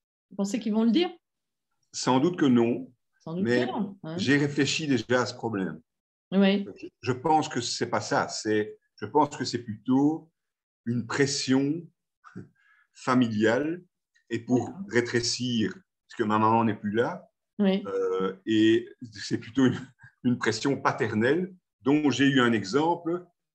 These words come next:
Speaker 2: pas plus tard qu'il y a une heure.
Speaker 1: Mhm.
Speaker 2: Mais je ne veux pas commencer à raconter, sauf si, si vous demandez.
Speaker 1: Oui, non, parce que là, vous voyez, c'est pas un travail comme en psychanalyse ou en
Speaker 2: On est d'accord.
Speaker 1: psychologie où je vous demanderai le rapport avec votre père. Là, c'est un autre travail,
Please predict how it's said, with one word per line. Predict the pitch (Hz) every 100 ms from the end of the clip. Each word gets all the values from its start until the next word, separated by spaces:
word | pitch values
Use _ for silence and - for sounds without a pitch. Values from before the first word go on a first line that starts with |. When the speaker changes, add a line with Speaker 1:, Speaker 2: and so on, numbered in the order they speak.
| _ _
Speaker 2:
pas | 127
plus | 123 117
tard | 131 143 143
qu'il | 117
y |
a | 113
une | 101
heure. | 113 160 - _ _ _ -
Speaker 1:
Mhm. | 208 196 208 202 _ _ _ - - 110
Speaker 2:
Mais |
je | 98
ne | 101
veux | 110
pas | 123
commencer | 117 107 101 117
à | 104
raconter, | 98 98 92 139
sauf | - - 117
si, | 117 101
si | - 104
vous | 98
demandez. | 98 98 92 87 87 - _ -
Speaker 1:
Oui, | 190 214 202 - _ 131 - -
non, | 196 196 196
parce | 190 -
que |
là, | 208 262 269
vous | 196
voyez, | 202 214
c'est | 214
pas | 214 220
un | 220
travail | 220 202 202 196 190
comme | 190
en | 180
psychanalyse | 190 - 190 175 180 190 202 202 196 160
ou | 175
en | 160
Speaker 2:
On | 117
est | 107
d'accord. | -
Speaker 1:
psychologie | 85 202 202 214 214 214
où | 196 165 165
je | -
vous |
demanderai | 160 156 156 170
le | 170
rapport | 151 151 160
avec | 160 160
votre | 170 -
père. | 294
Là, | 262
c'est | 208 165
un | 160
autre | 214 233 185
travail, | 196 180 175 311